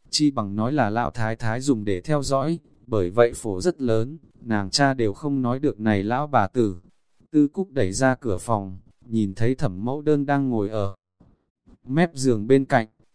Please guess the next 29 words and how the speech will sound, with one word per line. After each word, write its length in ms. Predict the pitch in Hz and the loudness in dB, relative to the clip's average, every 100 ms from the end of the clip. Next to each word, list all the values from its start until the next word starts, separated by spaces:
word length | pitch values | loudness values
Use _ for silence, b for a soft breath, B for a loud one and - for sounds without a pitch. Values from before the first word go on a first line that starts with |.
| - | -2
trên 240 | 151 139 123 | 2 2 4
người 160 | 101 | 2
chỉ 240 | - 107 90 | 2 0 0
khoác 260 | 180 175 | 0 -2
một 260 | 151 110 - | -2 -6 0
kiện 180 | 120 110 | -2 2
hơi 240 | 135 143 | 4 4
mỏng 220 | 131 92 | 2 0
xuân 340 | - 156 147 147 | 2 4 4 4
y, 300 | 127 135 139 - _ 113 | 2 0 -6 -20 _ -6
vội 220 | 123 110 - | -4 -4 0
cầm 220 | 104 98 | -2 0
trong 200 | 139 131 | -2 -2
tay 200 | 143 139 | -2 0
bưng 280 | 147 147 131 | 0 0 -2
bùn 240 | 107 95 | -4 -2
gỗ 180 | 127 139 | -4 0
đặt 140 | 113 104 | 0 0
ở 160 | 98 | -4
bên 260 | 101 135 139 | 2 2 2
cạnh 240 | 127 104 | -4 -4
giá 200 | 101 113 | 2 2
gỗ 200 | 117 143 | 2 -4
thượng, 300 | 139 160 113 _ _ - | -2 -2 -2 _ _ -10
vài 200 | 110 101 | -2 0
bước 240 | 107 170 120 | 2 2 2
đã 180 | 127 135 | -2 4
đi 160 | 151 | 4
tới, 400 | 143 117 120 147 | 6 4 4 0